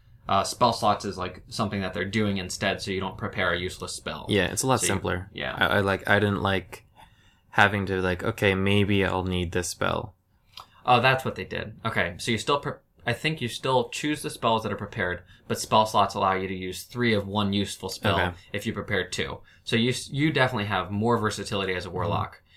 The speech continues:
Speaker 1: in that all fifteen are available, available to you all day long out of those four slots compared to a cleric or someone else who prepares
Speaker 2: Mm.
Speaker 1: their spells. Sorry,
Speaker 2: Right.
Speaker 1: I just wanna get that straight.
Speaker 2: That's fine. That's right up my alley, so.
Speaker 1: Yeah. All right.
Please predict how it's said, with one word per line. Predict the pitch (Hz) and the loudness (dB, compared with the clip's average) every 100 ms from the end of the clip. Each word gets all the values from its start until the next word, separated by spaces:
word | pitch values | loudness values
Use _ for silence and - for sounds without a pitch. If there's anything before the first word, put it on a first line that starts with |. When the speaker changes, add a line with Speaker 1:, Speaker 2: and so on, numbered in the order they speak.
| _ | _
Speaker 1:
in | - 107 | -2 0
that | 87 87 - | 0 -2 2
all | 113 | 2
fifteen | 113 107 - 113 95 | 2 -4 -4 -4 -2
are | 92 | -2
available, | 95 92 90 92 90 95 - | -2 -2 -4 -4 -6 -8 -4
available | 107 104 98 92 - | 0 2 2 -2 -4
to | - | -2
you | 113 98 | 0 0
all | 85 98 | 0 -2
day | 98 | 0
long | 95 90 90 87 | 0 0 -2 -4
out | 92 | -6
of | 95 | -4
those | 92 - | -4 -4
four | - 92 | -4 -4
slots | - 85 85 - | -2 0 0 -4
compared | - 101 95 87 - | -10 -8 -4 -6 -4
to | 85 85 _ _ _ - | -8 -10 _ _ _ -12
a | 95 | -8
cleric | - 107 90 92 - - | -2 0 0 -2 -6 -6
or | 101 | -4
someone | - 101 92 | -2 -2 -2
else | 85 | -4
who | - | -6
prepares | 95 - 87 90 | -8 -4 -2 -2
Speaker 2:
Mm. | |
Speaker 1:
their | - | -6
spells. | - - - - _ _ - | -8 -8 -10 -18 _ _ -6
Sorry, | - | 0
Speaker 2:
Right. | 90 | 0
Speaker 1:
I | |
just | 95 | 0
wanna | 107 | -2
get | 101 | -2
that | 92 - | -4 -6
straight. | - 95 92 | -4 -4 -2
Speaker 2:
That's | 101 - | -4 -2
fine. | 95 | -2
That's | 95 107 | -2 2
right | 101 | 4
up | 98 | 2
my | 98 | 0
alley, | 92 90 90 90 | -2 -2 -6 -10
so. | - - 104 | -14 -12 -10
Speaker 1:
Yeah. | - 65 110 - _ _ _ _ - _ | -8 -8 -10 -18 _ _ _ _ -20 _
All | 147 | 0
right. | 147 | 0